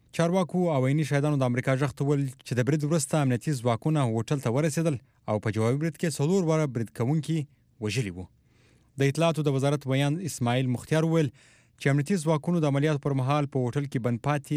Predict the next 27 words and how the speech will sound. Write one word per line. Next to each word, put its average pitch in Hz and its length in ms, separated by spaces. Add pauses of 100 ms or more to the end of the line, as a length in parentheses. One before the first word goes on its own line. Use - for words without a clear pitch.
(100)
د 120 120
دوه 160 280
سوه 135 260
څخه 120 220 (100)
زیات 120 260
کسان 151 320 (480)
په 101 120
خوندي 107 360
توګه 139 240
د 117 120
هوټل 123 260
څخه 110 240
راویستل 131 480
چې - 480
په 113 80
هغه 127 140
کې 127 180
یو 113 120
پخوانی 110 320 (100)
وزیر 131 300 (180)
او 113 40 (200)
د 104 120
هوټل 104 380
مالک 98 280
هم 98 120
شامل 101 320
وو. 104 60